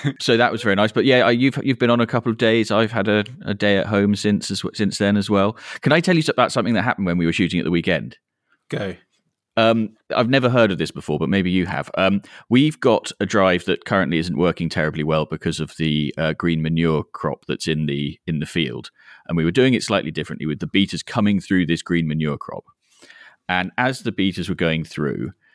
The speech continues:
Speaker 1: there was a roe deer bedded down in the Phacelia. And it got up about two yards in front of a young lad about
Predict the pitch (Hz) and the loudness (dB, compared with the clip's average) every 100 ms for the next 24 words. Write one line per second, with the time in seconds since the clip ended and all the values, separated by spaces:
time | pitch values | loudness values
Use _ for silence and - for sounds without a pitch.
0 | _ - 92 95 95 - 95 95 120 113 | _ -4 0 2 0 0 0 4 4 4
1 | 95 67 65 90 85 82 - 82 78 65 | 2 -4 -2 -2 -2 -4 -2 -4 -4 -10
2 | - _ _ 90 82 80 73 - - 85 | -18 _ _ -2 0 0 -4 -8 -4 -2
3 | 69 53 57 - _ _ _ _ _ 90 | -2 -6 -10 -12 _ _ _ _ _ -4
4 | 90 - - 135 - 85 - - 92 85 | -2 -4 0 0 0 -4 -4 -6 -6 -2
5 | 90 87 - 127 101 98 82 85 78 - | -2 -2 -4 -2 2 2 2 -2 -6 -2
6 | 80 - 82 85 85 82 80 76 78 - | -4 -4 -4 0 0 0 -2 -2 -4 -4
7 | 76 | -4